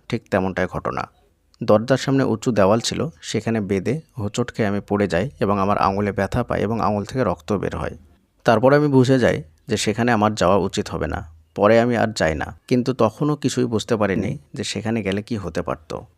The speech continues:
তার অনেক দিন পরে আমি ভালোভাবে বুঝতে পারি যে সেখানে যাওয়াটা আমার জন্য কতটা অকল্যাণকর ছিল। আল্লাহ তাআলা আমাকে অসম্মান হওয়া এবং বিপদের হাত থেকে বাঁচালেন, তা এখনও ভাবি। আল্লাহর কাছে শুকরিয়া আদায় করে শেষ করা যাবে না। কত পাপী বান্দা, তাও আল্লাহ তাআলা আমাকে বিপদের হাত থেকে বাঁচালেন।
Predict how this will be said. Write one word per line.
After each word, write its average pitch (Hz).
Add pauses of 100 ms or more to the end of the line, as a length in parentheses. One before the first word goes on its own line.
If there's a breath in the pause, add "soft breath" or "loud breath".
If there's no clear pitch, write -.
(280)
তার 110
অনেক 117
দিন 151
পরে 131
আমি 131
ভালোভাবে 101
বুঝতে 98
পারি 110
যে 156
সেখানে 107
যাওয়াটা 95
আমার 98
জন্য 101
কতটা 90
অকল্যাণকর 82
ছিল। 73 (500 soft breath)
আল্লাহ 101
তাআলা 120
আমাকে 123
অসম্মান 117
হওয়া 107
এবং 107
বিপদের 98
হাত 90
থেকে 101
বাঁচালেন, 87 (220)
তা 78
এখনও 82
ভাবি। 82 (260)
আল্লাহর 107
কাছে 135
শুকরিয়া 107
আদায় 104
করে 110
শেষ -
করা 107
যাবে 87
না। 117 (160)
কত 104
পাপী 120
বান্দা, 101 (240)
তাও 104
আল্লাহ 117
তাআলা 110
আমাকে 107
বিপদের 98
হাত 85
থেকে 95
বাঁচালেন। -